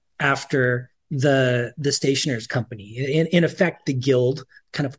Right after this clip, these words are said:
quasi-private, uh, quasi-governmental agency, created it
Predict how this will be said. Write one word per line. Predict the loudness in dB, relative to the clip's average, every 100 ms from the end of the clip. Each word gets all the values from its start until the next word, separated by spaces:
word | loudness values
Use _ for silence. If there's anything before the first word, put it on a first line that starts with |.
| -14
quasi-private, | -6 -2 0 -2 -4 -8 -10 -6 -2 -2 -4 -8 -12 _ _ _ -8
uh, | -6 -6 -8 -12 _ _ _
quasi-governmental | -4 0 0 0 -2 -2 -6 -8 -8
agency, | -6 -4 -4 -6 -8 -12 -16 _ -10
created | -2 2 4 2 0
it | -4